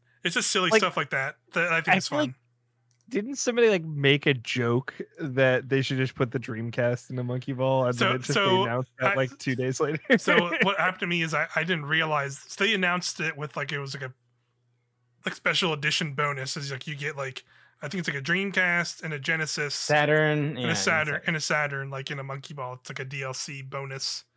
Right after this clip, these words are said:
Speaker 1: for pre-, for, like, getting, like, the deluxe monkey ball. Um,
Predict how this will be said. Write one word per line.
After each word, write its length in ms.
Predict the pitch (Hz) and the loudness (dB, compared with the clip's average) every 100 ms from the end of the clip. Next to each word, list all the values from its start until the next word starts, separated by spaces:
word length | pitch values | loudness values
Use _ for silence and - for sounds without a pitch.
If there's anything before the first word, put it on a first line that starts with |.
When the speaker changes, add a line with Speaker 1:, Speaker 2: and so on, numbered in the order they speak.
| _ _ _ _ - | _ _ _ _ -16
Speaker 1:
for 100 | 143 | -8
pre-, 280 | 170 151 165 | -4 -4 -2
for, 160 | - 147 | -4 -2
like, 140 | 139 | -2
getting, 180 | 147 135 | -4 -6
like, 140 | 131 | -8
the 80 | 139 | -8
deluxe 540 | 131 131 131 - - - 151 | -10 -8 -8 -6 -10 -10 -10
monkey 320 | 131 - 143 | -10 -10 -12
ball. 400 | 127 120 120 - _ - - _ _ | -12 -12 -16 -20 _ -14 -14 _ _
Um, 360 | 139 127 127 | -10 -8 -10